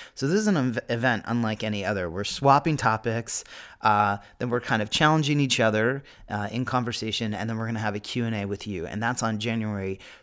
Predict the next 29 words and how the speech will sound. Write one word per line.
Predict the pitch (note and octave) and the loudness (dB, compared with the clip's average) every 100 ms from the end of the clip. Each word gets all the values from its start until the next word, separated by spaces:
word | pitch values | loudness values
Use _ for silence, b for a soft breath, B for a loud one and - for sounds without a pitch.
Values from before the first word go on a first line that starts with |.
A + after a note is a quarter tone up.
| _ | _
twentieth. | - C#3 B2+ E3+ G#3 G#3 - B B - | 2 2 4 2 0 -2 -6 B B -6
So | - A2 G#2 | -2 0 0
it's | - | -4
coming | - F3 D3 | 0 2 4
up, | B2+ - - B - | 2 4 4 B 2
uh, | A2+ G#2+ G2+ | -2 2 0
pretty | G2+ - E3 | -2 0 0
soon. | - A#2+ G2+ G2+ B2 B B B _ - | 0 -2 -2 -2 -4 B B B _ 0
And | B2 A#2 A2 A2 | 2 2 0 -2
you | B2 C3 C3+ C3+ | -2 2 2 2
can | B2+ - A2+ A2 A#2 C3+ A#2+ | -2 -4 -2 -2 -4 -8 -4
go | C3+ | -2
to | B2+ - A#2 | 0 -2 -2
connor | A2+ C3+ C3 | 0 2 2
habib | B2+ B2 A#2+ A2 | 2 0 -2 -2
dot | A2 G#2 - | 0 -2 -2
com. | - G#2+ G#2+ B2 F3+ B B B _ | -2 0 2 0 -2 B B B _
Um, | A#2 A2 G#2 G#2 - - | 0 2 0 -2 -6 -12
y-, | D3 B2+ C#3 - | -10 -10 -10 -8
there's | B2+ B2+ | -2 0
an | B2+ | 0
Eventbrite | A#2+ C3+ A2+ - G2 F2 | 0 0 0 0 -2 -2
where | G#2 | -4
you | G2+ | -2
buy | F#2 F2+ | -4 -4
the | G2 | -4
tickets, | - G#2 A2+ A2 | -6 -4 -4 -4
but | - G#2 | -4 -4
that | G#2 F#2+ - | -2 -4 -6